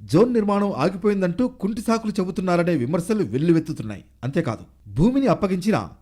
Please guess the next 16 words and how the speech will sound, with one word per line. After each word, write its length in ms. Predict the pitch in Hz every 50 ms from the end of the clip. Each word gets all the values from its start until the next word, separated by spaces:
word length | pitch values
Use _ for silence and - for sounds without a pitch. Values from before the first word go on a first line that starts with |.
| - _ -
రాష్ట్ర 260 | 120 156 220 214 - 254
ప్రభుత్వంపై 600 | 196 233 220 208 196 - 220 202 196 247 233 233
కేంద్రం 400 | 233 170 180 202 208 214 202 170
నిందలు 280 | 143 151 185 202 196
వేయడం 260 | 185 185 180 202 196 180 -
అన్యాయమనే 500 | 123 156 180 208 214 220 202 196 190 190
అభిప్రాయం 540 | 160 127 156 175 - 190 175 175 170 165
వ్యక్తమవుతోంది. 680 | 147 127 - - 170 151 131 123 - 123 113 104 98 - - - - _ -
విశాఖపట్నం 640 | - 123 - 226 220 214 208 185 196 190 202 202 185
కేంద్రంగా 640 | 170 - 151 156 151 160 156 147 139 135 170 214 220 - _ _ - - -
సౌత్ 180 | 214 247 247
కోస్ట్ 260 | - 254 233 185 - 151
రైల్వే 240 | 156 180 202 208
జోన్ 200 | 180 190 196 190
అమలులో 360 | 175 156 170 185 190 196 196 175
జాప్యానికి 580 | 127 139 156 160 - 175 160 170 170 - 107